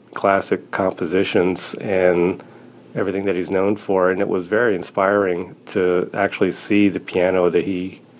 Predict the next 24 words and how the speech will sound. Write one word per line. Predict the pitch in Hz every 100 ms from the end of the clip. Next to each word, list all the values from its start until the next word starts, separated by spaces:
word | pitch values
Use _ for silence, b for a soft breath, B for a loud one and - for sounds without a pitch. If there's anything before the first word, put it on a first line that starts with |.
| B B B B
created | - 104 98 95
all | 92 92 90
those | 92 87
classic, | - - 98 92 - 90 - - - - - - - -
you | 92
know, | 92 90 92 240 - - - - - -
uh, | - 90 98
beautiful | - 107 98 - 95 95 -
pieces | 107 101 101
of | 85
music | 87 101 107
on. | 90 90 92 - B B B B B B B -
Uh, | - 98 95
I |
was | 98
very | 95 113
lucky | 101 104 101
in |
that | 90 90
respect. | 104 - - 87 85 - - B B B B B B - -
And, | 101 87 90 85 87 104
um, | 90 90 82 - B B B - -
growing | 110 104 98
up, | 101 101